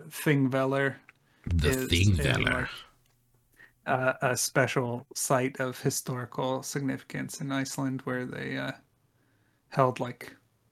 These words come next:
Speaker 1: kinda like Parliament for, in the medieval period. The early settlers back in, like, nine hundreds would gather there for two weeks every summer to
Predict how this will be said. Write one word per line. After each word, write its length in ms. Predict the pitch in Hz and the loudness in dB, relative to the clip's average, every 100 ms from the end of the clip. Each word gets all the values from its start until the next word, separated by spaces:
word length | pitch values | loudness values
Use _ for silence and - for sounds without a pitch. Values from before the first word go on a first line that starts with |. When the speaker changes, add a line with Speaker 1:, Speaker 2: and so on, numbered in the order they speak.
| - | 2
Speaker 1:
kinda 180 | - 147 | 8 8
like 200 | 127 - | 8 0
Parliament 680 | - 127 127 131 135 135 - | 0 2 4 2 2 0 -4
for, 480 | - 139 123 120 - _ _ _ - | -4 -2 -2 -6 -10 _ _ _ -2
in 160 | 143 | 0
the 80 | 127 | 2
medieval 440 | 123 123 127 123 123 | 0 0 0 -2 -4
period. 420 | - 143 156 147 | -2 0 0 -2
The 100 | 139 | 0
early 320 | 139 131 131 | 0 0 -2
settlers 540 | - 135 127 127 131 | -4 -6 -4 -6 -6
back 260 | - 131 - | -6 -8 -8
in, 80 | - | -10
like, 200 | 135 - | -10 -6
nine 200 | 131 127 | -8 -6
hundreds 640 | - 123 127 127 - - _ _ _ _ - | -8 -8 -8 -10 -12 -16 _ _ _ _ -8
would 160 | 135 - | -6 -2
gather 320 | 127 127 127 | -4 -2 -4
there 180 | 127 123 | -4 -6
for 180 | - | -6
two 220 | 127 - 131 | -8 -4 -4
weeks 320 | 127 123 - | -4 -6 -8
every 220 | 131 127 | -6 -6
summer 480 | - 135 131 127 - _ _ _ - | -6 -6 -4 -6 -8 _ _ _ -10
to 320 | - 135 151 | -6 -4 -6